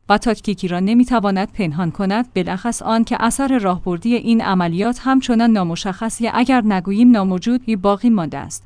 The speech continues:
اگر هدف بازداشتن رهبری چین درباره تایوان است، تردید دارم که این عملیات چنین اثری داشته باشد. ایالات متحده از زمان توماس جفرسون برای آزادی کشتیرانی جنگیده است، گاهی در آب‌هایی نچندان دور از محل درگیری فعلی.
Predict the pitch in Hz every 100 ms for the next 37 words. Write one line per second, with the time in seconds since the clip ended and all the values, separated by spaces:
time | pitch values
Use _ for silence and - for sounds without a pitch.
0 | - 247 285 269 214 202 - 196 - _
1 | - 196 185 202 - 240 240 208 185 214
2 | 208 240 - 247 254 247 208 226 247 240
3 | 240 214 151 156 147 - - - - 254
4 | 254 240 262 202 170 165 170 226 - 233
5 | 220 196 175 156 165 226 - - 226 233
6 | 233 240 240 185 143 - - 151 - 143
7 | - _ _ - 247 254 247 262 269 220
8 | 202 220 214 240 240 208 214 208 233 196
9 | 208 175 226 247 185 202 190 269 254 226
10 | 240 254 190 185 180 170 220 220 220 -
11 | 208 180 175 190 214 180 170 165 147 160
12 | - - 254 254 262 196 175 190 254 269
13 | 247 220 214 190 226 240 262 269 247 226
14 | 208 247 226 208 196 180 185 190 180 196
15 | 156 156